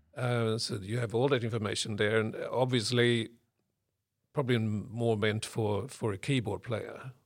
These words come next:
So you can space chords. On the theorbo, you can't s-, do the same spacing. Um, so it depends what music you play. Italian music often doesn't have that much information, and you just have to know,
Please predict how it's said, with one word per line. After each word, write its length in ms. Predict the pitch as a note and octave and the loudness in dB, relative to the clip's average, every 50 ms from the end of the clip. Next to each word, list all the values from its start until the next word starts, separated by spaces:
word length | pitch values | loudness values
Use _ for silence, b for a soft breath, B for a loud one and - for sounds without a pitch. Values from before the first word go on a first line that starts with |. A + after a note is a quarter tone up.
| _ _ _ _ _ _ | _ _ _ _ _ _
So 200 | - - - - | -14 -12 -10 -10
you 40 | - | -10
can 140 | - G2+ F#2+ | -8 -8 -8
space 320 | - - - A2+ G#2 - | -4 -2 0 0 0 0
chords. 400 | - - C3+ A#2+ A2+ A2 - - | -2 0 0 2 2 2 0 0
On 100 | B2+ B2+ | 2 2
the 60 | B2 A2+ | 2 0
theorbo, 480 | - - C#3 C3+ C#3 C3 A#2 B2 A2+ A2 | 0 2 4 4 4 6 6 6 4 4
you 100 | A2 - | 4 0
can't 300 | - - C3 A#2 A#2 - | 0 0 0 0 0 0
s-, 180 | - - - _ _ _ - _ - | -2 -4 -4 _ _ _ -20 _ -10
do 100 | - - | -8 -6
the 80 | F#2+ | -4
same 200 | - - A2 - | -4 -4 -4 -4
spacing. 480 | - - - F#2+ F#2 F2+ - - F#2 - - B B B B B B B B B B B B B B B B | -8 -8 -8 -6 -4 -4 -4 -6 -6 -12 -18 B B B B B B B B B B B B B B B B
Um, 480 | - C3 B2+ B2+ C3 C3 C3+ C3 B2+ | 2 4 6 6 6 6 6 4 2
so 260 | - - - F3 E3+ D3+ | 0 4 6 8 8 8
it 80 | - | 6
depends 380 | - C#3 - F3+ D#3+ D3 B2 C3+ | 2 2 4 4 4 4 4 4
what 120 | C#3+ B2+ | 2 4
music 340 | C#3 C3+ C#3 B2+ C3 A#2+ - | 4 2 2 2 0 -2 -2
you 80 | B2+ - | -4 -4
play. 340 | - C#3 D3+ D#3 C3 G#2+ | -2 0 2 4 4 4
Italian 520 | F#2 - A#2 - C#3+ C#3 C#3+ C#3+ C#3+ C3+ B2 | 4 0 -4 -2 0 2 2 2 2 2 0
music 480 | A#2+ B2 A#2 A2+ - C3 B2 A2+ - - - | 0 0 0 -2 -2 -4 -4 -6 -6 -6 -4
often 600 | - B2 A#2 - - C3+ A#2 A2+ A2+ A2+ G#2+ - _ _ _ _ _ - | -4 -4 -4 -4 -2 -2 0 0 0 -2 -4 -6 _ _ _ _ _ -8
doesn't 300 | - A2 - A#2+ A2 - | -6 -6 -4 -4 -6 -6
have 180 | - A#2 G2+ | -6 -8 -6
that 180 | - A#2+ A#2 - | -6 -8 -8 -6
much 160 | - A2 - | -8 -8 -8
information, 600 | A2+ G#2+ - - A2+ A2 A2+ A#2 - - B2 A2 - | -8 -8 -6 -6 -4 -4 -2 -2 -2 -2 -4 -4 -6
and 120 | - A2+ G#2+ | -6 -6 -6
you 80 | A2 | -6
just 280 | G2+ F#2 A#2 - - - | -4 -4 -6 -6 -6 -6
have 140 | A2+ - - | -8 -10 -10
to 100 | - A#2 | -8 -8
know, 440 | G#2 G#2 G#2 A2 A2 A2+ A2 A2 | -8 -6 -4 0 2 2 2 2